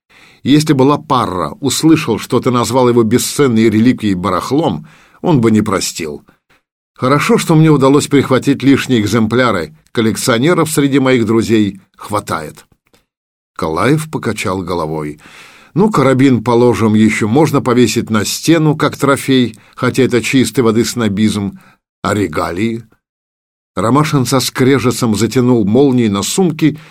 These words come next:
и закинул ремень на плечо. «Заместитель моего начальника Первицкий — заядлый фалерист, который собирает значки, медали и ордена с доисторических времён. Видел бы ты его коллекцию. Это ему презент.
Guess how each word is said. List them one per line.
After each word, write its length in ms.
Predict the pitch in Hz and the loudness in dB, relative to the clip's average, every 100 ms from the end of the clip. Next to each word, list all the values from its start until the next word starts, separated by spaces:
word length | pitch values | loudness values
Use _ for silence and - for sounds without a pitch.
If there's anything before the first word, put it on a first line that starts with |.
| - | -10
и 100 | - | -2
закинул 540 | 117 113 110 170 160 139 | 0 0 0 0 2 2
ремень 340 | 113 104 113 | 2 2 0
на 120 | 107 | 0
плечо. 480 | 101 101 92 104 78 - _ _ _ _ - - | -2 -4 -4 -6 -8 -14 _ _ _ _ -20 -14
«Заместитель 600 | - 113 156 156 208 180 | -2 2 4 2 2 2
моего 260 | 160 156 156 | 4 4 4
начальника 720 | 151 143 - 147 131 120 131 | 2 0 2 2 2 0 -2
Первицкий — 880 | 113 131 139 185 185 - 110 78 - _ _ _ _ | 0 2 4 2 0 -4 -4 -4 -10 _ _ _ _
заядлый 560 | 92 117 147 139 147 | -2 2 4 4 2
фалерист, 640 | 127 139 135 147 - - - - - - | 2 2 2 2 0 -2 -12 -20 -20 -4
который 320 | 131 131 131 | -2 2 2
собирает 480 | - 127 127 120 110 | 2 2 2 2 2
значки, 560 | 101 110 - - 160 | 0 -2 -2 -2 -2
медали 460 | 135 107 104 147 139 | 0 0 2 2 4
и 40 | |
ордена 480 | 113 95 107 120 143 | 2 2 0 0 0
с 60 | 90 | 2
доисторических 880 | 127 107 135 120 107 107 - 113 | 2 2 0 0 0 -4 -4 -4
времён. 480 | 110 110 101 78 73 _ _ _ _ _ - | -2 -2 -2 -6 -12 _ _ _ _ _ -4
Видел 340 | 165 143 120 | 0 2 4
бы 140 | 110 | 2
ты 120 | 107 131 | 2 2
его 200 | 110 107 | 4 2
коллекцию. 800 | 131 123 113 - - 95 80 - _ _ _ - | 0 0 0 -2 -8 -8 -10 -14 _ _ _ -2
Это 220 | 190 190 | 0 2
ему 260 | 135 107 | 2 2
презент. 640 | 123 123 101 82 80 78 | 0 0 0 -2 -6 -12